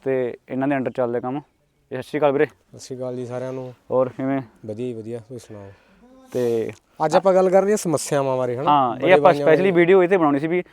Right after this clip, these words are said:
Speaker 1: ਆਪਾਂ ਨੂੰ ਸ਼ੈੱਡ 'ਚ ਸਮੱਸਿਆਵਾਂ ਕੀ ਆਈਆਂ
Speaker 2: ਹੂੰ।
Speaker 1: ਹੁਣ ਤੱਕ ਆਪਾਂ ਨੂੰ।
Speaker 2: ਅ, ਸਭ ਤੋਂ ਪਹਿਲਾਂ ਤਾਂ ਮਹੂਰਤ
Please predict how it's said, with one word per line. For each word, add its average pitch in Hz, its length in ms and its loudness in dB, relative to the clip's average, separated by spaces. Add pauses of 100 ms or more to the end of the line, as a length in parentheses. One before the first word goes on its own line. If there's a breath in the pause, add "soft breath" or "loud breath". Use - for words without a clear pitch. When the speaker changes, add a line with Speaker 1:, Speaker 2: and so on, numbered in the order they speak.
(280 soft breath)
Speaker 1:
ਆਪਾਂ 151 180 -2
ਨੂੰ 160 80 -2
ਸ਼ੈੱਡ 143 220 0
'ਚ 156 100 -2
ਸਮੱਸਿਆਵਾਂ 147 500 -2
ਕੀ 123 60 -4
ਆਈਆਂ 120 240 -4 (180)
Speaker 2:
ਹੂੰ। 110 200 -20 (100)
Speaker 1:
ਹੁਣ 120 100 -6
ਤੱਕ 120 160 -6
ਆਪਾਂ 110 140 -12
ਨੂੰ। 131 340 -10
Speaker 2:
ਅ, - 20 -6
ਸਭ 139 280 -4
ਤੋਂ 170 100 -4
ਪਹਿਲਾਂ 160 280 -2
ਤਾਂ 160 340 -6
ਮਹੂਰਤ 156 460 -6